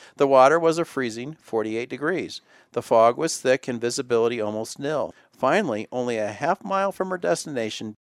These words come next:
she became discouraged and quit. The next day, reporters clamored around her asking why she had quit. Had it been the cold water or the distance? "It proved to be neither," she responded.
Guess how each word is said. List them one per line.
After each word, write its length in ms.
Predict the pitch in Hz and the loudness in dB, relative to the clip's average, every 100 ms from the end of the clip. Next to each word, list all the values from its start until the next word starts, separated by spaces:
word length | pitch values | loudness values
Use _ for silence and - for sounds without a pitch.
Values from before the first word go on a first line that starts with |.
| _ | _
she 160 | - - | -12 -10
became 380 | 127 120 131 113 | -10 -8 -8 -8
discouraged 640 | 104 - - 135 107 90 | -10 -10 -6 -2 -4 -6
and 140 | - 95 | -16 -10
quit. 300 | - 120 - _ _ _ | -2 -2 -2 _ _ _
The 120 | 143 | 2
next 280 | 160 - - | 4 2 0
day, 200 | 165 233 | 0 0
reporters 500 | 135 - 147 156 131 | -4 -2 0 0 -4
clamored 400 | - 156 190 180 | 0 2 2 0
around 340 | 160 156 196 | 0 2 2
her 160 | 151 117 | 0 0
asking 420 | 135 147 190 143 | 0 0 -2 -4
why 200 | 135 151 | 0 0
she 160 | - | -2
had 140 | 160 - | -8 -8
quit. 340 | - 226 196 _ - _ | -6 -4 -4 _ -20 _
Had 200 | 147 147 | 2 2
it 220 | 135 110 | 2 0
been 240 | 139 147 | 0 0
the 120 | 127 107 | -2 -4
cold 360 | - 127 110 | -2 0 0
water 440 | 101 110 135 214 262 | 2 4 4 4 0
or 120 | 120 | -2
the 100 | 98 | -2
distance? 640 | 92 143 170 240 285 - - _ _ _ | -4 -4 -2 -8 -8 -12 -14 _ _ _
"It 220 | - - - | -10 -10 -6
proved 340 | 131 147 127 | 0 0 0
to 80 | 113 | -6
be 140 | 110 | -6
neither," 500 | 101 107 117 92 80 _ | -4 -6 -6 -6 -10 _
she 180 | - 113 | -12 -8
responded. 560 | 104 - 123 110 107 | -8 -4 -2 -2 -2